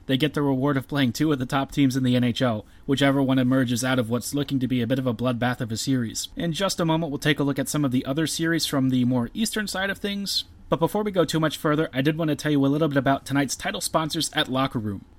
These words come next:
Locker Room is the first social audio platform made for sports fans. The app is free to download, and once you're in, you can talk with fans, athletes, insiders, journalists, and everyone in between in real time about your favorite team or sport. Locker Room is the perfect place to start or join conversations about the league.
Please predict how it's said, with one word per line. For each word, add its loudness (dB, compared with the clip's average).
Locker -2
Room 2
is 0
the -2
first -2
social -2
audio 4
platform 2
made 2
for -4
sports -2
fans. -8
The 6
app 4
is -6
free -4
to 2
download, 2
and 2
once 2
you're 0
in, 4
you -2
can 0
talk 0
with -8
fans, 2
athletes, -2
insiders, 0
journalists, -2
and 2
everyone 2
in 0
between 0
in -4
real 0
time 0
about 2
your -2
favorite -4
team 0
or -2
sport. -4
Locker 0
Room 4
is 0
the -4
perfect -4
place 0
to -6
start 0
or 0
join -2
conversations 0
about 2
the 2
league. 0